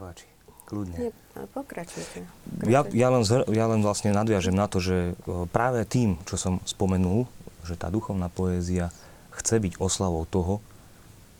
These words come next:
Speaker 1: na koho, koho stvárňuje, kto je vlastne hlavnou výpovedou. Čiže tá krása, nádej, pravda, skutočne tá nádej, e,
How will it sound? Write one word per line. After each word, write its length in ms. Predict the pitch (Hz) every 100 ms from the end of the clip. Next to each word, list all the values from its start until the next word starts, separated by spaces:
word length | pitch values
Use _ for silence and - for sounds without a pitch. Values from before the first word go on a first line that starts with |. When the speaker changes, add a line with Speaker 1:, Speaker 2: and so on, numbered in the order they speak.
| -
Speaker 1:
na 260 | 92 87 80 - 95
koho, 320 | - 98 92 - - -
koho 240 | - 95
stvárňuje, 640 | - 95 90 87 82 76 76 - - - - -
kto 120 | 87 87
je 160 | 85
vlastne 320 | 82 82 - 87
hlavnou 340 | 82 85 82 80
výpovedou. 480 | 78 78 78 80 80
Čiže 160 | - 80
tá 80 | 80
krása, 480 | 85 82 85 -
nádej, 320 | 82 80 80 78
pravda, 400 | 82 80 80 82 - - - - - - - -
skutočne 320 | - 90 87 82
tá 80 |
nádej, 480 | 80 85 85 85
e, 40 | 76